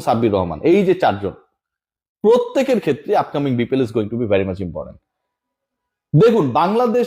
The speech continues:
যে সবশেষ সিরিজটা খেললো, এই সিরিজের তিন ম্যাচের একটাই জাকিরকে খেলানো হয়েছে, একটাই সোহানকে খেলানো হয়েছে,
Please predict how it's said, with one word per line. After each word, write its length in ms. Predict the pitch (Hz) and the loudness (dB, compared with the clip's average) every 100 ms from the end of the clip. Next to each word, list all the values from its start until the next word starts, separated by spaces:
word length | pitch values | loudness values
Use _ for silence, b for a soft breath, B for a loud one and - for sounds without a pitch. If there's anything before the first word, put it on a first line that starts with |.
| - | -2
যে 60 | 233 - | -4 -4
সবশেষ 240 | 190 202 - | -4 -4 -4
সিরিজটা 320 | 170 156 156 143 | -6 -4 -4 -2
খেললো, 300 | 131 110 117 190 - _ _ _ _ _ _ _ _ _ _ _ _ - | -2 0 0 0 -4 _ _ _ _ _ _ _ _ _ _ _ _ 2
এই 160 | 240 277 | 4 4
সিরিজের 400 | 254 240 226 233 | 2 0 0 -2
তিন 160 | 240 226 220 | 0 0 0
ম্যাচের 240 | 220 220 190 | 0 0 0
একটাই 200 | - 196 | 0 2
জাকিরকে 320 | 170 185 180 185 | 2 2 0 0
খেলানো 260 | 190 180 180 | 2 2 0
হয়েছে, 240 | 170 - 254 _ - 143 | -2 -4 -14 _ -4 -2
একটাই 200 | 170 180 | 0 0
সোহানকে 360 | 175 175 180 180 | 2 2 2 0
খেলানো 280 | 170 170 170 | 0 2 0
হয়েছে, 220 | 165 226 | 0 -2